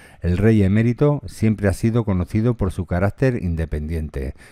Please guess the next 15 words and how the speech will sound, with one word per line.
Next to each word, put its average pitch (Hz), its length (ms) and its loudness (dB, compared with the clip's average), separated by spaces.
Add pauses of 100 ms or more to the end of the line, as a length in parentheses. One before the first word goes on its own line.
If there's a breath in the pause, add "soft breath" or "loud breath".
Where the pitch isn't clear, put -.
(120)
y 90 120 0
su 98 160 0
tendencia 113 680 2
a 90 120 -2
tomar 90 320 0
decisiones 78 720 -4
por 80 160 -4
su 82 160 -10
cuenta, 78 540 -2 (280 loud breath)
lo 92 220 0
que 107 100 4
hace 110 220 2
difícil 123 560 2
imaginar 90 640 0
que 85 320 -2